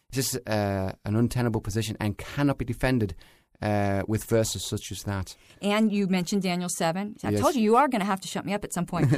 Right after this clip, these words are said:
Speaker 1: <laughs>
Speaker 2: I tell, I take futurists to Daniel seven all the time because I think that's a, a passage about Jesus coming back to
Speaker 1: Right.
Speaker 2: rapture the saints. Or I go,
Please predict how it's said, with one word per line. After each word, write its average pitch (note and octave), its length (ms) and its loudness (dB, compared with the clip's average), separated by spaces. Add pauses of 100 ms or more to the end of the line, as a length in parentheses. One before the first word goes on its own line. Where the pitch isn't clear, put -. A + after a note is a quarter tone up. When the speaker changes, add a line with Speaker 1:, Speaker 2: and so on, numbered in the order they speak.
(220)
Speaker 1:
<laughs> - 300 -10
Speaker 2:
I A3 140 6
tell, C4 320 0
I B3 80 6
take C#4 240 0
futurists A3 400 -4
to F3 60 -8
Daniel F#3 260 0
seven F#3 280 -4
all F3 140 -4
the F3 80 -8
time C#4 240 0
because G#3 180 -2
I G3 60 -2
think G#3 220 -2
that's G3 200 -2
a, E3 220 0
a - 60 -14
passage G3 400 -4
about F3+ 400 -2
Jesus E3+ 400 -6 (280)
coming F3 300 -2
back F3 360 -2
to G3+ 120 -4
Speaker 1:
Right. G3+ 200 4
Speaker 2:
rapture F3 180 -2
the D#3 80 -8
saints. E3+ 440 -4
Or D#3 120 -4 (580)
I A#3+ 80 -6
go, B3+ 380 -2